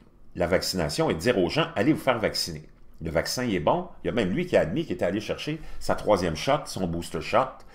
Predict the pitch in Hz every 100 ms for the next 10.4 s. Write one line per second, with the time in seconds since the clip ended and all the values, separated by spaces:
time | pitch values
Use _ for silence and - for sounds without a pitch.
0 | - - - - 92 82 85 80 - 90
1 | - - 78 127 95 98 95 95 85 104
2 | 90 78 90 90 82 80 82 - 107 98
3 | 90 87 90 73 - 156 147 95 147 101
4 | 85 143 139 - - - - 165 120 120
5 | 107 101 117 92 85 80 - 180 156 165
6 | - 95 - - 170 - - - - 214
7 | 175 - 135 98 95 156 202 98 92 87
8 | - - - - - - 90 104 101 80
9 | 160 165 147 82 - 131 95 95 107 98
10 | 80 78 73